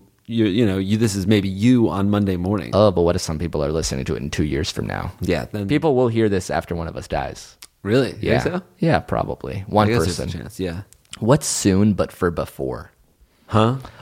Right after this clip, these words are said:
Speaker 2: What's soon but for before? <laughs>
Speaker 1: I don't think I st-, I still don't get it.
Speaker 2: What's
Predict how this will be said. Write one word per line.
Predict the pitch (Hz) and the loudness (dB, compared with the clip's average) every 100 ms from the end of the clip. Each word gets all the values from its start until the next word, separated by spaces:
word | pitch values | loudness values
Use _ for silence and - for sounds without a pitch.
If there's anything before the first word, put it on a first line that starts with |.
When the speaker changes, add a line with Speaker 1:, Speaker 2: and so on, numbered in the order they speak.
| - | -2
Speaker 2:
What's | 113 151 - | 2 2 0
soon | - - 107 110 143 160 _ - - _ _ _ | -6 -2 0 2 0 -6 _ -20 -20 _ _ _
but | 101 104 98 | -2 0 0
for | - 92 | 0 -2
before? | 82 - 85 76 50 - 87 | -2 -8 -6 -6 -2 0 0
<laughs> | - - - - - - 143 - - - - - - _ _ _ _ _ - 180 156 131 117 101 92 - - _ _ _ _ _ _ | 0 -8 -12 -14 -16 -6 -4 -4 -10 -12 -20 -20 -20 _ _ _ _ _ -6 -6 -6 -8 -8 -10 -14 -18 -20 _ _ _ _ _ _
Speaker 1:
I | - 113 | -2 2
don't | 123 117 | 2 2
think | 123 120 | 0 2
I | 110 | 2
st-, | 107 - 131 | 2 2 4
I | 120 - | 4 4
still | - 135 | 4 4
don't | 123 117 107 | 4 2 0
get | 101 | 0
it. | 110 - - - - | 0 -2 -8 -20 -12
Speaker 2:
What's | - 110 147 151 - - | 0 2 4 2 -8 -12